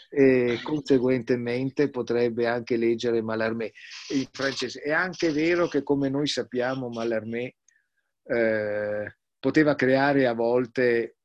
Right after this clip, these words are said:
per la sua paradossale eccessiva chiarezza, qualche difficoltà di comprensione anche ai francesi. C'è quel bellissimo episodio che ricordava Valérie,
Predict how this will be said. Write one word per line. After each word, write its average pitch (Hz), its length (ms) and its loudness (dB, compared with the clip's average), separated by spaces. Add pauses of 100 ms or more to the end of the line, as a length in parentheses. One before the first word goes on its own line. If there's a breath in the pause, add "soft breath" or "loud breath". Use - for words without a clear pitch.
per 143 160 4
la 139 120 2
sua 160 260 2
paradossale 139 720 0
eccessiva 135 500 -2
chiarezza, 107 840 -4 (440 soft breath)
qualche 147 320 2
difficoltà 131 640 -2
di 135 100 0
comprensione 120 960 -2
anche 117 240 -4
ai 120 100 -2
francesi. 117 480 -4
C'è 117 160 -8
quel 117 180 -4
bellissimo 117 460 -6
episodio 113 880 -4
che 107 140 -8
ricordava 110 500 -6
Valérie, 107 540 -6